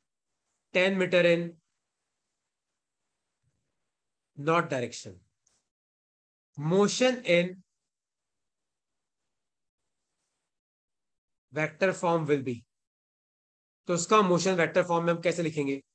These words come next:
मैं आपको चार ऑप्शन दे रहा हूं, ट्वेंटी आई कैप प्लस टेन जे कैप, ट्वेंटी आई कैप माइनस टेन जे कैप, माइनस ट्वेंटी आई कैप माइनस टेन जे कैप, माइनस ट्वेंटी आई कैप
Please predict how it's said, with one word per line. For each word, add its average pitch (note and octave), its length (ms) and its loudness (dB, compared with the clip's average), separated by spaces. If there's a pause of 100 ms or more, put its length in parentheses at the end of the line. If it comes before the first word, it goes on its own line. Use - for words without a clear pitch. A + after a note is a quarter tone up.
(380)
मैं D3 120 -2
आपको E3 220 0
चार D#3 260 0
ऑप्शन C3+ 280 -4
दे A2 100 -8
रहा G#2 80 -10
हूं, F#2+ 80 -18 (1800)
ट्वेंटी F3 340 2
आई F#3+ 160 6
कैप F#3+ 300 0 (140)
प्लस E3+ 280 -2
टेन E3+ 200 4
जे F3 140 0
कैप, F3+ 280 -4 (1400)
ट्वेंटी D#3+ 360 2
आई F3 220 4
कैप F3+ 320 0
माइनस D3+ 380 0
टेन C3 180 -4
जे A2 120 -10
कैप, G2+ 200 -18 (1080)
माइनस D#3+ 460 2
ट्वेंटी F#3 320 -2
आई F3+ 140 4
कैप F#3+ 280 -2
माइनस D#3 320 0
टेन F3 180 0
जे E3+ 120 -2
कैप, F3 240 -4 (1080)
माइनस D#3 440 0
ट्वेंटी E3+ 300 0
आई D3+ 160 2
कैप D#3 260 -4